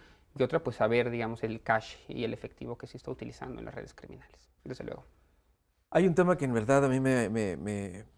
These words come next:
Speaker 2: me asombró, que lo has manejado, que es el tráfico de armas, y eso también es parte de la historia de por qué estamos como estamos. Tenemos un flujo brutal que no se está controlando en la frontera de, de allá para acá,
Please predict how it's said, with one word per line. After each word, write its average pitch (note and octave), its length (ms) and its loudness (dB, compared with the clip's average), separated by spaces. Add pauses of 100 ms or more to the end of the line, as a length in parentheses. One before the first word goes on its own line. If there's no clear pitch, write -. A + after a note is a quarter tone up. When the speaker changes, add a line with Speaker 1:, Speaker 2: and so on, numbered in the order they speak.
(100)
Speaker 2:
me A2+ 160 -6
asombró, B2 480 -2
que A#2 200 -6 (300)
lo A#2 140 -4
has C3+ 100 -6
manejado, B2 480 -2
que - 80 -2
es B2+ 160 -4
el A#2 220 -4
tráfico B2+ 400 -8
de G#2 100 -4
armas, G#2 300 -6
y - 20 -2
eso B2 160 -6
también A2 640 -2
es A2+ 120 -6
parte A2+ 320 -6
de G#2+ 100 -2
la G#2 60 -6
historia G#2+ 580 -4
de F2+ 240 -10
por G#2 160 -8
qué A#2+ 140 -2
estamos A2+ 480 -6
como F#2 160 -10
estamos. - 480 -12 (420)
Tenemos B2+ 320 -2
un C#3 380 2
flujo C#3 720 6
brutal C3 880 4 (420)
que A#2 140 -2
no C#3 260 4
se C#3 300 4
está C3+ 560 2
controlando B2 540 0
en B2 60 -2
la A#2 60 -2
frontera A#2+ 600 2
de, G#2 480 2 (340)
de G#2+ 460 6
allá B2+ 160 4
para G#3 220 6
acá, G#3 140 -6